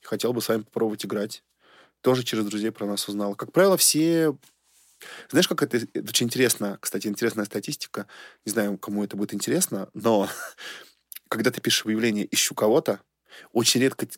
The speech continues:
кто-то видит объявление и пишет тебе. Но часто, практически всегда видит какой-то его друг из наших фанатов, говорит: «Чувак, вот хорошая группа, попросись к ним».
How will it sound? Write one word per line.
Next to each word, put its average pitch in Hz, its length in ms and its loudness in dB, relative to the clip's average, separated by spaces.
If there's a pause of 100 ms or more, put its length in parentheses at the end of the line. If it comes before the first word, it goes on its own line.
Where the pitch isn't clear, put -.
кто-то 113 280 0
видит 104 240 -2
объявление 104 400 0
и - 40 -8
пишет - 280 -4
тебе. 90 300 -8 (680)
Но 120 200 4 (140)
часто, - 420 6
практически - 420 -4
всегда 151 460 4 (100)
видит 113 320 -4
какой-то 110 360 -2
его 104 200 -4
друг 143 320 0
из 104 100 -2
наших 101 260 -4
фанатов, 101 340 -8
говорит: 110 300 -4 (340)
«Чувак, 117 340 4
вот 107 100 0
хорошая 113 360 4
группа, 117 340 2
попросись - 400 0
к - 100 -8
ним». 101 240 -2